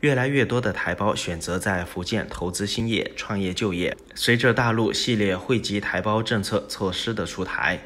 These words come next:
给台资企业和台湾同胞带来实实在在的获得感，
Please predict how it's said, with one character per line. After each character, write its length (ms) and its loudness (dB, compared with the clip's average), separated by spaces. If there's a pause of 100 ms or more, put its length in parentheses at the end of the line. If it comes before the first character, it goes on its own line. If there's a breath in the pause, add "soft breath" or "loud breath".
(100)
给 240 6
台 220 0
资 160 0
企 240 -4
业 240 4
和 240 0
台 200 0
湾 140 2
同 220 -4
胞 160 2
带 200 0
来 140 0
实 220 -2
实 180 0
在 160 0
在 160 0
的 140 -4
获 180 -2
得 160 -2
感， 220 -2